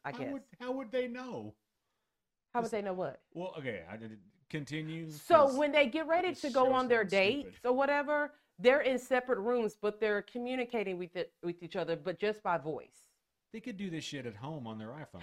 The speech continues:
Speaker 1: Yeah, they totally fucking could. And I tell you where I just said, "This isn't for me." The second ep-, episode, there was a guy and a girl already saying they loved each other.
Speaker 2: Oh, well, that happens on over, over FaceTime all the time.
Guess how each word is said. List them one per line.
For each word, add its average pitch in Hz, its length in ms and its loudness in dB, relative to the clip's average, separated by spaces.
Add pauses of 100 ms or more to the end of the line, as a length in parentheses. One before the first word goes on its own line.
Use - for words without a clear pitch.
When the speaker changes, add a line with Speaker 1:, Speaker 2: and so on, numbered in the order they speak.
(160)
Speaker 1:
Yeah, 339 260 10
they 269 380 4
totally 370 340 4
fucking 277 300 0
could. 285 280 4
And 240 180 2
I 247 40 2
tell 320 220 4
you 320 140 -2
where 247 180 4
I 247 140 8
just 240 240 0
said, 214 200 2
"This 240 200 2
isn't 202 260 -6
for 190 100 -2
me." 175 320 -2 (280)
The 233 80 0
second 311 400 2
ep-, 262 360 0
episode, 214 640 4
there 226 80 6
was 214 140 2
a 214 80 2
guy 233 220 6
and 254 100 2
a - 20 -8
girl 240 420 4
already 240 300 8
saying 240 220 0
they 208 140 2
loved 220 300 2
each 170 180 -6
other. 131 300 -2 (520)
Speaker 2:
Oh, 151 60 -12
well, 117 180 -8
that - 20 -8
happens 110 360 -8
on 95 200 -10 (100)
over, 92 300 -14 (260)
over 90 280 -18 (160)
FaceTime 110 480 -10
all 117 120 -8
the 117 60 -10
time. 127 320 -16